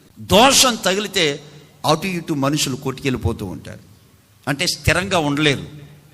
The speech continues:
విశ్వాసంలో స్థిరంగా ఉండలేరు, పరిశుద్ధతలో స్థిరంగా ఉండలేరు, ప్రార్థనలో స్థిరంగా ఉండలేరు, నమ్మకత్వంగా స్థిరంగా ఉండలేరు.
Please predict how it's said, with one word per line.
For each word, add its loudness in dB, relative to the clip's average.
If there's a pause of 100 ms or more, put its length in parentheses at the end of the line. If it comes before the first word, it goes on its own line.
(1400)
విశ్వాసంలో 4
స్థిరంగా 0
ఉండలేరు, -2 (920)
పరిశుద్ధతలో 2
స్థిరంగా -2
ఉండలేరు, -4 (640)
ప్రార్థనలో 4
స్థిరంగా 0
ఉండలేరు, -2 (600)
నమ్మకత్వంగా 2
స్థిరంగా -2
ఉండలేరు. -4